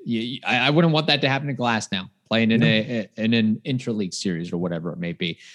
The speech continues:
Speaker 1: Uh, the next thing I have is, I know it's still very early, small sample size, but it does look like, uh, the Willy Adames deal is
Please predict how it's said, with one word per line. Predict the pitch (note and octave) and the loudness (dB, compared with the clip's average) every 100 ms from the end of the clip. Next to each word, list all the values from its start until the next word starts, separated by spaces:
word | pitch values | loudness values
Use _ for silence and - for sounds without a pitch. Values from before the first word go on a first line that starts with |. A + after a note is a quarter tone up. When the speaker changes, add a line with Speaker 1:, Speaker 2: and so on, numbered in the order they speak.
| - | -6
Speaker 1:
Uh, | C#3 D3 | -2 2
the | F3 | 4
next | G3+ A3+ - | 4 2 2
thing | E3+ | 4
I | C3 A2+ | 4 4
have | G#2+ G2 G#2+ | 2 2 2
is, | A2+ G#2 - _ _ _ _ _ - | 2 0 -8 _ _ _ _ _ -2
I | - | 4
know | F3+ G3 | 8 8
it's | - | 6
still | F3+ | 4
very | C#3+ C#3+ C#3+ | 4 4 4
early, | C3 C3+ C#3 C#3 | 2 2 2 2
small | - A#2+ | 0 -2
sample | A2+ B2 A2 C3 | 0 0 0 0
size, | C#3 C3+ C3+ | 2 4 4
but | A#2 B2 A#2+ - - _ _ | 4 2 2 -2 -20 _ _
it | C3+ C3 | 0 4
does | D3 D#3 C#3+ | 6 6 4
look | D3+ C#3+ | 2 2
like, | C#3 C3 C3 C3 D#3 | 2 4 2 0 -2
uh, | B2 | -2
the | A2+ B2 | 0 0
Willy | B2 B2+ B2+ | 2 2 2
Adames | A#2+ A2+ B2 B2+ - | 2 2 4 2 2
deal | B2+ C3 C3+ C3 C3+ | 4 4 4 2 2
is | A#2 A2+ A2+ A2+ G2 - | 2 4 4 2 -2 -6